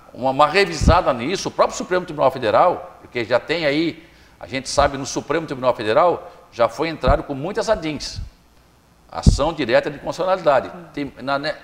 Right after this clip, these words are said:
é, já tem aí juristas, desembargadores, que estão aí se colocando, grandes estudiosos, que tem muita nessa reforma,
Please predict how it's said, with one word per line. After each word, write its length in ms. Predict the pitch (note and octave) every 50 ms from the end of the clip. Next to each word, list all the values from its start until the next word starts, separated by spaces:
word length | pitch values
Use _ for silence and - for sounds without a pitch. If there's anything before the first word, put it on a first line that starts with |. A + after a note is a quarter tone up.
| -
é, 120 | - A2 A2+
já 140 | A#2 C3+ B2
tem 200 | - F#3+ G3+ F#3+
aí 120 | F#3 F3+
juristas, 840 | - D3 C3 A2 A#2 C#3+ F3 F3 D#3 - - A#2+ G#2+ F#2+ - - - - - - - _ _
desembargadores, 1200 | G2 A#2+ C3 B2 B2 B2+ B2 G#2+ G#2 F#2+ - A2+ C3+ D#3 E3+ E3 D#3 B2+ A2+ F#2 - - - - - - - - _ _ _
que 80 | C3+
estão 320 | C#3 - - E3 D#3+ D#3+ D#3+
aí 180 | D#3+ E3+ D#3+
se 220 | - - - - D3
colocando, 760 | - E3 E3+ D#3+ D3+ - - C3 C#3 D#3 F3 F3+ G3+ A3 - - - - _ - _ _
grandes 360 | - G#2 C3+ E3 G3+ G3+ D3+ -
estudiosos, 760 | - - D#3+ C#3+ A2 A#2+ A#2 C3 E3+ F#3+ F#3 F#3 C3 A2+ -
que 140 | - - -
tem 160 | - D#3+ D#3+
muita 600 | D#3 D3 D3+ E3 G3 A#3 C#4+ C4+ - - A3+ G3+
nessa 280 | E3+ E3 D3 - D#3+
reforma, 560 | C3 B2 - - - A2 B2+ C#3+ E3 F#3+ F#3+